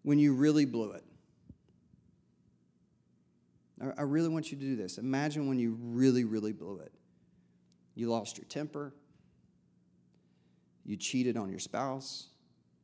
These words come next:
You fudged the numbers on the account. You, you had one too many drinks.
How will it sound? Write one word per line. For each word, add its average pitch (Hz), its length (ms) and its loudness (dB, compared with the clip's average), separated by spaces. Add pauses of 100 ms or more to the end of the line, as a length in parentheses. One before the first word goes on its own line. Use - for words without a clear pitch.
(1160)
You 104 140 -8
fudged 117 420 -2
the 107 80 -4
numbers 127 400 0
on 110 140 -4
the 90 120 -8
account. 135 500 -8 (1500)
You, 101 260 -6 (160)
you 101 120 -8
had 113 280 -8
one 113 160 -6
too - 120 -8
many 92 180 -8
drinks. 139 640 -8